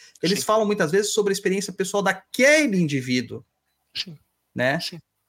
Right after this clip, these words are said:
Speaker 1: Então eu fico imaginando o Crowley, o Isra-, o Israel Regardie, eles fazendo as práticas dele lá e depois transcrevendo, transformando esse livro, e o cara que tá aqui,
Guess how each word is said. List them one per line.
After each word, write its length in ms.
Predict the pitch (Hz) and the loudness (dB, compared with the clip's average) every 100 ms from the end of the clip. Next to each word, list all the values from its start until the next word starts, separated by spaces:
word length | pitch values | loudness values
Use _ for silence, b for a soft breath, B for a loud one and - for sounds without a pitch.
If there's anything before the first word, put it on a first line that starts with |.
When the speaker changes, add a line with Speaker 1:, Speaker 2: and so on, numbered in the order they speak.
| - | -6
Speaker 1:
Então 140 | 170 | -4
eu 40 | 175 | -2
fico 240 | 240 - | -4 -4
imaginando 500 | 247 247 240 214 185 | -2 -2 -2 -2 -2
o 60 | 147 | -2
Crowley, 540 | - 175 202 170 135 | -2 0 2 2 0
o 60 | 127 | -2
Isra-, 340 | 123 156 151 147 | -4 -4 -2 0
o 140 | 143 | 0
Israel 240 | 131 139 | 0 -4
Regardie, 680 | 131 135 131 127 135 170 180 180 B - | -4 0 -2 0 0 0 -2 -6 B -4
eles 260 | 151 156 - | -4 -4 -4
fazendo 300 | 147 185 202 | -2 0 -2
as 120 | 185 | -2
práticas 400 | 180 160 - 147 | -2 -2 -2 -2
dele 180 | 151 139 | 0 2
lá 200 | 147 170 | 2 2
e 40 | |
depois 240 | - 175 - | 0 -6 -2
transcrevendo, 600 | 190 185 - 156 156 147 | -2 -2 -4 -2 -2 -2
transformando 440 | 147 147 135 131 | -2 -2 -2 -4
esse 220 | 123 123 | -4 -4
livro, 480 | 120 202 208 135 120 _ _ _ - | -2 -2 -2 -4 -8 _ _ _ -4
e 80 | |
o 80 | 214 | -4
cara 320 | - 240 233 226 | 2 4 4 2
que 320 | - 190 - | 0 -2 0
tá 120 | - 196 | 0 0
aqui, 460 | 196 175 147 131 | 0 -4 -4 -6